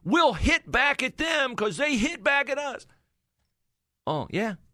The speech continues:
And good. And, and you know who's happy with that? The forces of evil in the world are happy with that because they don't care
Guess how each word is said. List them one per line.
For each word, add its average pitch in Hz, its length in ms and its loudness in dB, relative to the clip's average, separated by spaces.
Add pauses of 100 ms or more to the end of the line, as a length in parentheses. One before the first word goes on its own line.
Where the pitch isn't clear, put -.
(220)
And 151 260 -4
good. 214 360 -2 (180)
And, 175 220 -2
and 175 120 0
you 175 80 0
know 208 80 0
who's 240 180 -2
happy 233 300 -4
with 254 160 -8
that? 262 260 -4 (1400)
The 120 100 -4
forces 185 560 -4
of 139 120 -2
evil 156 320 -2
in 139 60 -4
the 127 60 -4
world 117 280 -2
are 92 100 -6
happy 85 300 -10
with - 160 -20
that - 200 -20 (840)
because 117 580 -6 (460)
they 113 160 -2
don't 135 280 -4
care 143 460 -6